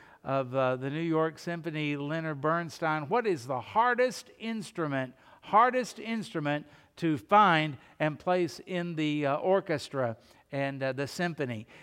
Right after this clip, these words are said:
And without hesitating, he said, "Second fiddle." Nobody wants to play second.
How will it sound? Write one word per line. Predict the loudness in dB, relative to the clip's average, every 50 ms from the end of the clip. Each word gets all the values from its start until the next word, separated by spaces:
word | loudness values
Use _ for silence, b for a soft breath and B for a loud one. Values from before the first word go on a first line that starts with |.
| B B B
And | 0 2 2 4
without | 4 6 6 6 6 4
hesitating, | 4 2 0 0 0 -2 -4 -2 -2 -2 -2 -2 -4 -4 -4
he | -4 -6 -6
said, | -4 -2 -2 -2 -2 -2 -6
"Second | -8 -2 0 0 0 0 -4 -10 -8 -2
fiddle." | 0 0 2 2 -2 -4 B B B B B
Nobody | 2 4 4 6 6 6 6 4 0
wants | 0 0 0 0 0 -2 -6 -14 -8
to | -8 -8
play | -8 -6 -2 2 2 2 2 0 -2 -8 _ _
second. | -6 0 2 2 2 2 -2 -8 -8 -8